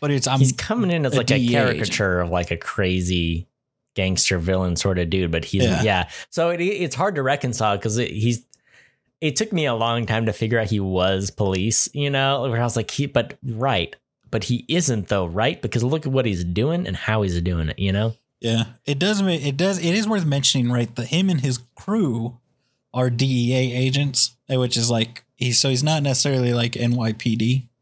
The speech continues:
Speaker 1: but how he's
Speaker 2: Right.
Speaker 1: able to, like, abandon his hippie agent, <laughs> you know, and all of, like, you know, here's the thing. If you're, <laughs> I understand these guys sometimes have to blend in. Holy cow.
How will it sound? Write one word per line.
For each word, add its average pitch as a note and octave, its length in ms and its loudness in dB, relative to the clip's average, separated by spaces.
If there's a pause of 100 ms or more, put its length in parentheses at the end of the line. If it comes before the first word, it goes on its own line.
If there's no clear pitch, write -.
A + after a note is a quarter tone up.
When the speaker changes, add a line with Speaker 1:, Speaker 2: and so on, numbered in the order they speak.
(1120)
Speaker 1:
but B2 160 0
how B2+ 260 -2
he's D#2+ 180 2
Speaker 2:
Right. - 80 -4
Speaker 1:
able A#2+ 360 0
to, - 180 0
like, A#2 460 -2 (1300)
abandon B2 720 0
his A#2 440 0
hippie A#2+ 640 0 (140)
agent, A#2 540 0 (500)
<laughs> - 500 -20
you C3+ 120 0
know, A2 160 2
and B2+ 80 2
all B2+ 160 2
of, - 440 -8
like, F#3+ 200 0 (420)
you A#3+ 100 -2
know, A3 320 0
here's B3+ 200 0
the F#3+ 100 0
thing. A#2+ 300 0
If D3+ 220 -2
you're, B3 220 2
<laughs> - 60 -10 (560)
I B3+ 140 0
understand C3+ 680 0
these B2 140 0
guys B2 280 0
sometimes B2 440 0
have A#2 140 -2
to A2 80 -4
blend A#2 440 0
in. A#2+ 280 0
Holy - 420 -6
cow. - 300 -4